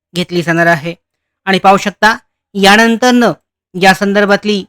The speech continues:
महत्त्वाची अपडेट म्हणजे एसआरपीएफ जे आहे, राज्य राखीव पोलीस दल यांच्या अंतर्गत सुद्धा जी भरती प्रक्रिया आहे,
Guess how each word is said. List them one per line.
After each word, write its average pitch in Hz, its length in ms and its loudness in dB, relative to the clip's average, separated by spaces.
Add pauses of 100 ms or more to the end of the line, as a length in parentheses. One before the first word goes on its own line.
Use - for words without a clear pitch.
महत्त्वाची 190 520 -4
अपडेट 208 360 -2
म्हणजे 214 340 -2 (160)
एसआरपीएफ 220 640 -2
जे 240 100 2
आहे, 208 280 0 (500)
राज्य 208 340 2
राखीव 208 320 0
पोलीस 208 380 -2
दल 190 220 2 (380)
यांच्या 202 400 2
अंतर्गत 220 440 0
सुद्धा 214 440 -2 (400)
जी 214 60 -2
भरती 196 300 0
प्रक्रिया 208 400 -2
आहे, 190 240 -2